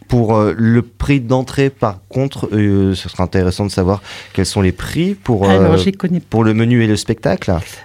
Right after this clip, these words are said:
Speaker 2: Alors, il y a différents prix, mais il y a le prix d'adulte adhérent, quarante-deux euros, et puis non adhérent, cinquante-cinq euros.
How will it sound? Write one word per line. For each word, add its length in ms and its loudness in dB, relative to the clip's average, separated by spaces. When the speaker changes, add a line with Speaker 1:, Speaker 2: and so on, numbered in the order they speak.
Speaker 2:
Alors, 240 2
il 60 4
y 20 4
a 40 2
différents 560 2
prix, 680 4
mais 240 4
il 40 4
y 60 4
a 200 2
le 160 2
prix 240 0
d'adulte 640 0
adhérent, 400 0
quarante-deux 680 0
euros, 680 2
et 80 2
puis 260 -2
non 220 6
adhérent, 420 2
cinquante-cinq 680 -2
euros. 200 -2